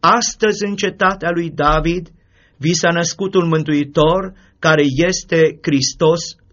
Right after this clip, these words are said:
Domnul.” Aceasta era vestea bună, pentru păstori și nu numai pentru ei, pentru toți oamenii, pentru tot norodul, s-a născut Mântuitorul lumii. A coborât din cer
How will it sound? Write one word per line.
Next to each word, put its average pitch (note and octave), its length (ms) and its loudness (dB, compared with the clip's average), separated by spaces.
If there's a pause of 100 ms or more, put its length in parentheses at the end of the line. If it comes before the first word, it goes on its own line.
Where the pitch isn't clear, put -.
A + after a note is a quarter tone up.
(120)
Domnul.” G2 800 -2 (580)
Aceasta F#3+ 760 0
era D3 440 0
vestea C#3 480 -4
bună, G#2 500 -8 (440)
pentru F3 320 2
păstori G3 720 0
și - 240 -8
nu B3 180 2
numai C#3+ 300 0
pentru G2 300 -6
ei, E2+ 300 -12 (460)
pentru F#3 300 2
toți A#3 300 0
oamenii, C3 560 -4 (320)
pentru E3+ 300 2
tot G#3 180 -2
norodul, D#3 720 -2 (540)
s-a F3+ 180 2
născut G#3+ 720 -2
Mântuitorul E3+ 760 0
lumii. A2 440 -6 (480)
A E3 140 2
coborât F#3 560 2
din D#3 320 -2
cer G#3 360 0